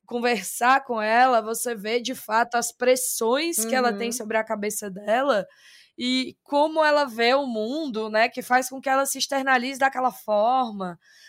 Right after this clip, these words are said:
Speaker 1: né? Às vezes você tem um parente que muitas vezes ele bota muita pressão em você,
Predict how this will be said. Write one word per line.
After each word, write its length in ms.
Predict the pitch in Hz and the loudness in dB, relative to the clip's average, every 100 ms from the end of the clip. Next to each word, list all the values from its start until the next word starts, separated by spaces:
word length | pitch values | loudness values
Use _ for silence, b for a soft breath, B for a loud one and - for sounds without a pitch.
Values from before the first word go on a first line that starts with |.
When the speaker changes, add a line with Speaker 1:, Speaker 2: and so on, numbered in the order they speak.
| b | b
Speaker 1:
né? 160 | 226 240 | 0 2
Às 120 | 262 | 4
vezes 180 | 262 262 | 0 2
você 100 | 262 | 0
tem 180 | 262 262 | 2 0
um 80 | 262 | 2
parente 460 | 262 247 240 - | 2 4 2 -2
que 440 | 262 254 247 220 - b b b b _ _ | -2 0 0 -2 -8 b b b b _ _
muitas 560 | 233 254 285 294 269 233 | -4 -2 2 4 4 2
vezes 580 | 233 247 269 262 254 214 | 4 4 2 -4 -4 0
ele 240 | 240 247 | 0 -2
bota 340 | 202 240 254 | 2 2 2
muita 240 | 247 240 262 | -2 -2 -4
pressão 540 | 262 269 269 - 240 | -2 -2 -2 -4 -4
em 80 | 262 | -4
você, 380 | 247 254 - | -2 -2 -2